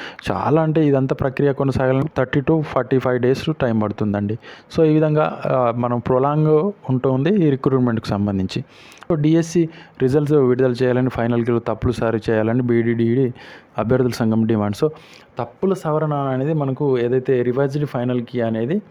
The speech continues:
ఏదైతే ఇచ్చారో దాన్ని వారు కన్సిడర్ చేస్తారా చేయరా అనేది, ఆ, చాలా, ఆ, కష్టతరమైనటువంటి ఆన్సర్ అండి చెప్పడానికి. ఎందుకంటే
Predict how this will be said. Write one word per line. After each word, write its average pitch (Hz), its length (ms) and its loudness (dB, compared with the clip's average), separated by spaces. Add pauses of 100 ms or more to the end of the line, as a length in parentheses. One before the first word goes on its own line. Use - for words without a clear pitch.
(440)
ఏదైతే 120 500 0
ఇచ్చారో 151 540 -2
దాన్ని 131 400 0
వారు 123 500 0
కన్సిడర్ 139 460 0 (220)
చేస్తారా 143 480 -2 (120)
చేయరా 135 260 0
అనేది, 135 360 -2 (520)
ఆ, 117 140 0 (160)
చాలా, 151 500 0 (180)
ఆ, 127 560 -2 (260)
కష్టతరమైనటువంటి 139 1200 -2
ఆన్సర్ 120 400 -4
అండి 120 180 -2
చెప్పడానికి. 117 640 -2 (640)
ఎందుకంటే 160 680 0